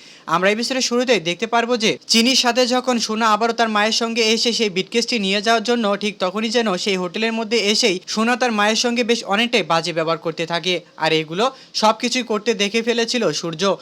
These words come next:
আর তখনই যেন সূর্য সোনার পিছে পিছে সেই হোটেলে এসেছিল এবং সেখানে এসেই সব ধরনের কথা শুনে নিয়েছিল সূর্য, যার কারণে সূর্য এগুলো সহ্য করতে না পেরে সোনাকে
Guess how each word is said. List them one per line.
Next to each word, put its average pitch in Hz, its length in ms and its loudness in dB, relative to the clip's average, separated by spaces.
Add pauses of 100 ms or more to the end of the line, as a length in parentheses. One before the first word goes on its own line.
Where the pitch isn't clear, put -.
আর 170 220 4
তখনই 247 300 2
যেন 262 200 2
সূর্য 240 420 0
সোনার 190 260 -2
পিছে 202 260 -4
পিছে 247 220 -2
সেই 254 160 0
হোটেলে 208 320 -2
এসেছিল 180 500 0 (300)
এবং 175 220 -2
সেখানে 175 460 -2
এসেই 233 240 2
সব 226 240 2
ধরনের 240 200 0
কথা 240 220 -4
শুনে 233 240 -4
নিয়েছিল 240 380 0
সূর্য, 165 460 -2 (220)
যার 190 260 4
কারণে 170 340 0
সূর্য 233 280 0
এগুলো 233 280 2
সহ্য 226 320 -2
করতে 240 220 0
না 220 200 4
পেরে 226 280 0
সোনাকে 226 380 -2